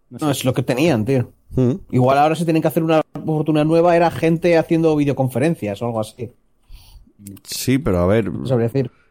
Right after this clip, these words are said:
Speaker 3: la G D C se suspendió, entonces de alguna manera tenían que
Speaker 2: Claro.
Speaker 3: que hacer, hacer,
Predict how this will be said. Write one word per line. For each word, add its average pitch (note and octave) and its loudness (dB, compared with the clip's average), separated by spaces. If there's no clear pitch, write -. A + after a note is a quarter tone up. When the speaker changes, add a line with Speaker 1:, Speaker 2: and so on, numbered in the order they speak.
Speaker 3:
la G2+ 0
G - -4
D A#2 2
C C#3+ 0
se D3+ 2
suspendió, A2 0
entonces G2 -2
de G2 -6
alguna G2+ 2
manera G#2+ 0
tenían G#2 0
que G2+ 0
Speaker 2:
Claro. A#2+ -4
Speaker 3:
que G2+ 0
hacer, G2 2
hacer, G2 -2